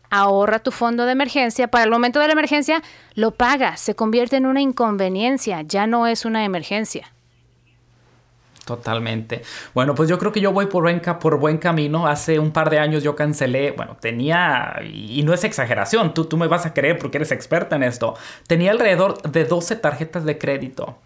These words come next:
Speaker 1: Sí,
Speaker 2: O
Speaker 1: te
Speaker 2: sea,
Speaker 1: creo.
Speaker 2: es, es, es creíble. En Estados Unidos es creíble. Y, y, y yo para todo usaba una tarjeta de crédito,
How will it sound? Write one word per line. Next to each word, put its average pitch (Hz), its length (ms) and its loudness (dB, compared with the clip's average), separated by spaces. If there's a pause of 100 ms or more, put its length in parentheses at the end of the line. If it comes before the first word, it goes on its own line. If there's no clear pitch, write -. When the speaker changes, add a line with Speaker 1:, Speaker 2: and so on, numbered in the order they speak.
(200)
Speaker 1:
Sí, 311 180 2
Speaker 2:
O - 20 0
Speaker 1:
te - 60 0
Speaker 2:
sea, 123 120 4
Speaker 1:
creo. 160 100 4
Speaker 2:
es, 151 80 0
es, 185 180 0
es 196 160 0
creíble. 208 640 2
En 156 120 2
Estados 202 280 2
Unidos 202 280 0
es 170 360 0
creíble. 160 640 0 (600)
Y, 226 720 0
y, - 60 -2
y 180 120 0
yo 202 120 2
para 247 240 2
todo 220 120 2
usaba 226 260 0
una 220 140 0
tarjeta 196 340 -2
de 190 80 -2
crédito, 220 520 -2